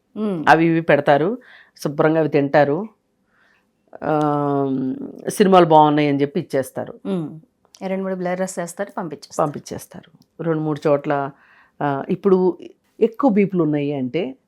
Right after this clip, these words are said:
Speaker 2: వీళ్ళు ఊహించేసుకుంటారు.
Speaker 1: అవును.
Speaker 2: అక్కడ,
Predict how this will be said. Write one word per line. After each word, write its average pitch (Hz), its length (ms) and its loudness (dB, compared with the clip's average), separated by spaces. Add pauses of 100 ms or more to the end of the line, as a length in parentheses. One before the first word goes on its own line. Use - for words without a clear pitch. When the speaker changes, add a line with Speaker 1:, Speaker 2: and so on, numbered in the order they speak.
(460)
Speaker 2:
వీళ్ళు 165 240 0
ఊహించేసుకుంటారు. 156 920 -4 (580)
Speaker 1:
అవును. 226 340 -2 (380)
Speaker 2:
అక్కడ, 190 300 4